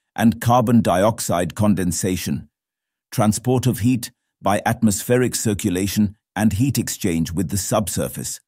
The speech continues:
Surprisingly, the conditions that allow plant growth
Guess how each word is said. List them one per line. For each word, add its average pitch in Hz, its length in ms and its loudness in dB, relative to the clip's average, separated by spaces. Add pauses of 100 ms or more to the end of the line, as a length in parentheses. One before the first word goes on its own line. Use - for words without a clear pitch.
(760)
Surprisingly, 117 1040 0 (420)
the 110 100 0
conditions 127 720 2
that 107 180 -2
allow 92 280 0
plant 107 420 0
growth 85 320 -4